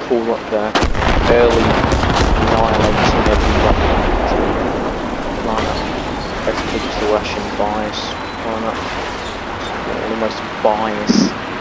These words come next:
stuff. Because when most Russian equipment dominates and the O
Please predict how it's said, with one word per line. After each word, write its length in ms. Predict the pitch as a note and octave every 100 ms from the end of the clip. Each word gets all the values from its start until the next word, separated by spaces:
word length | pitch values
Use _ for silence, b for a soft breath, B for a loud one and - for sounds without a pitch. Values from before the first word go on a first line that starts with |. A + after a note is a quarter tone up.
| - - - - - - - - - - - - - - - - - - - - - - - - - - - - - - - - -
stuff. 280 | - A2 - - - E3+ - - - - - - - - - - - - - - - - - - - - - - - - - - - - - - - - - - - - - - - - - - D4 - - - - - - - E3 D#3+ - - - - - - - - - - - - - - - - - - - - - -
Because 200 | - B2+ A#2+
when 120 | A#2+ - -
most 220 | A#2 D3 -
Russian 340 | D3+ C3+ - A#2+
equipment 400 | - B2 A2+ G#2+ -
dominates 600 | B2+ A#2 A2+ G#2+ G2+ -
and 100 | - A2
the 80 | G#2+
O 160 | G#2+